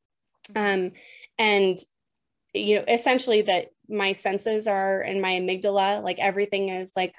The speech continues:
Speaker 2: high activated. And so that awareness has really started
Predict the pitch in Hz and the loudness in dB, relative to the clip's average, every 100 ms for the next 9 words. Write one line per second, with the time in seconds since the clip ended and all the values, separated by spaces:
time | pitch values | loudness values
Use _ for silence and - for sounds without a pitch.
0 | - - 202 190 196 196 - 175 - 214 | -16 -6 -2 0 0 -2 -6 -10 -6 -4
1 | 202 202 214 226 220 - 190 185 185 180 | -2 0 0 0 -2 -4 -4 -4 -4 -8
2 | - - _ - - 233 214 190 - 190 | -16 -20 _ -8 0 4 4 2 -2 0
3 | 202 202 233 - 202 185 180 185 208 220 | 2 2 -2 -4 -4 -2 -2 -2 -4 -6
4 | 233 - 226 202 190 190 190 196 - 190 | -6 -8 -4 -4 -2 -4 -2 -2 -2 -2
5 | 185 175 | -4 -8